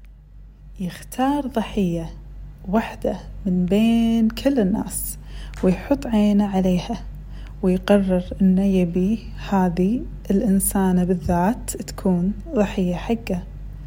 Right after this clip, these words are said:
ويبدي شنو؟ مثل ما يعني، سوري على التشبيه، أعتذر منكم، بس ماكو غير كذي.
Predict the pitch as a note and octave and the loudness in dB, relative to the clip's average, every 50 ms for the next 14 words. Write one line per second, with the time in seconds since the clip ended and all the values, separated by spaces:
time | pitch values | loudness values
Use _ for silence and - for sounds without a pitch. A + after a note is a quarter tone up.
0 | - - - - - - - - - - - - F#3+ F#3+ A3 C#4 D4+ - - - | -14 -14 -12 -12 -12 -14 -14 -14 -12 -6 0 2 4 6 6 6 4 4 2 2
1 | D4+ D4+ - - C4+ B3+ A3+ G#3 G#3 A3 A3 - - - - - - - G3+ G#3 | 2 2 2 4 6 6 6 6 4 2 0 -2 -6 -12 -14 -10 0 4 6 6
2 | B3+ C4+ C#4 - D4+ C#4+ C4+ B3+ B3+ A#3 A#3 A#3 A#3 A3 A3 A3 A3 - - - | 8 6 4 2 2 4 4 6 6 4 4 2 2 2 0 0 0 -2 -2 -2
3 | A#3 F#3 F#3 F3+ F3+ F3+ F3+ F3+ F3+ F3+ F3 E3+ - - G#3+ G3+ A#3 A#3 A3 F#3 | 0 0 0 0 0 0 0 2 2 2 0 0 0 2 4 4 6 4 4 2
4 | F#3 F3+ F3+ - - F3+ - - - - F#3+ F3+ D#3+ - A#3+ G#3 - - - - | 2 0 0 -2 -4 -4 -4 -4 -2 0 0 0 0 0 -2 -2 -2 2 4 4
5 | A#3 A3 A#3 A3 G#3 G#3+ A3 G#3+ - - C4+ D4 D4 A3 G3 F#3+ - - - G3+ | 6 6 6 6 6 6 6 4 4 2 4 4 4 4 2 0 0 2 2 2
6 | G#3 G3+ - G#3+ G3 F#3 F3 - - - F#3 E3 F3 D#3 | 2 2 2 0 2 2 0 0 -2 -4 -4 -2 -4 -4